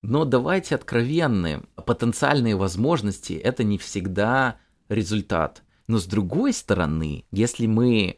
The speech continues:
примем во внимание более выгодные финансовые условия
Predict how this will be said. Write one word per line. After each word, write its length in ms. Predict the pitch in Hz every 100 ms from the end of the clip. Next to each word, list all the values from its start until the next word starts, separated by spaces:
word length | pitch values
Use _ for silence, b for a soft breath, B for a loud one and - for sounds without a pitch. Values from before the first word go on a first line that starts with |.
| -
примем 380 | 113 123 110
во 60 | 95
внимание 580 | 92 95 107 120 107 90
более 380 | 82 117 107 101
выгодные 580 | 90 131 113 87 90
финансовые 720 | 78 101 101 101 85 85 80
условия 560 | 76 - 120 233 127 69